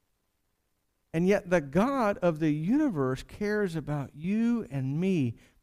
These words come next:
personally and gives us the right to say to him, "Our Father who is in heaven." That is an amazing thing. And there ought to be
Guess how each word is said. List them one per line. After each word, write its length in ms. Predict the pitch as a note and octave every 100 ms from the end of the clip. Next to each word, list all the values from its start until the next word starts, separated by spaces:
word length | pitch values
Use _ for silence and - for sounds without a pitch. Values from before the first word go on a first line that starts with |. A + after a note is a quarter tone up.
| - -
personally 680 | A3 A3 - C#3 A#2 A2+ -
and 260 | C#3 C3 A#2+
gives 340 | G3 G#3 F3+
us 200 | F3+ -
the 160 | D3 B2+
right 480 | C3 F3 F#3 D3+ - - -
to 80 | D3
say 420 | - - G3 G#3+
to 120 | G#3
him, 460 | D3 C3 A#2 A#2+ A#2 - _ _ -
"Our 480 | E3 E3 D#3+ D#3+ D#3 - _ _ _ -
Father 640 | D#3 D3+ C#3+ A2 F#2 F#2 - _
who 100 | B2
is 160 | A#2+ G#2
in 120 | G2+
heaven." 420 | G2+ G#2+ E2+ D#2+ D#2+ _ _ _ _ _ _ _ _ _ _ _ _ _ _ _ _ _ _ F#3
That 180 | C#4
is 180 | D4 D#3+
an 80 | C3+
amazing 560 | A#2+ D3 F#3+ D#3+ G2+ F#2
thing. 340 | C#3+ F3+ G#2 - _ _ _ _ _ _ _ _ _ _ _ _ _ _ _ _ _
And 180 | E3 E3+
there 180 | F3 E3+
ought 260 | F#3 B3
to 80 | B3
be 180 | F#3+ F#3